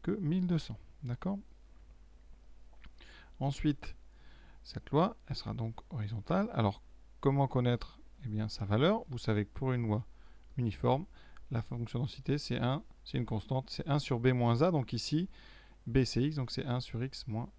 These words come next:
huit cent cinquante. De façon, hein, et là je vous rappelle, cette fonction de densité, elle doit avoir sous elle, c'est-à-dire qu'on a sous la courbe une aire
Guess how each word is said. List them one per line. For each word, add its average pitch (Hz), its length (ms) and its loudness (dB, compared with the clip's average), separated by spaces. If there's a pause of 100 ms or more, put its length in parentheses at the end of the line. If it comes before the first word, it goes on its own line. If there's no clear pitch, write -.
huit 120 160 -4
cent 180 220 -6
cinquante. - 380 -8 (280)
De 123 100 -2
façon, 156 500 2 (260)
hein, - 40 -6 (120)
et 110 40 -4
là 104 100 -2
je 110 60 -6
vous 104 100 -8
rappelle, 156 360 2
cette - 220 -6
fonction 117 280 0
de 110 60 0
densité, 139 580 4 (920)
elle 131 160 2
doit 135 360 8
avoir 123 440 6
sous 165 480 2
elle, 156 240 6
c'est-à-dire 110 380 -4
qu'on 110 160 0
a 110 60 2
sous - 180 -4
la 127 100 4
courbe 151 360 2
une 117 140 4
aire 151 300 4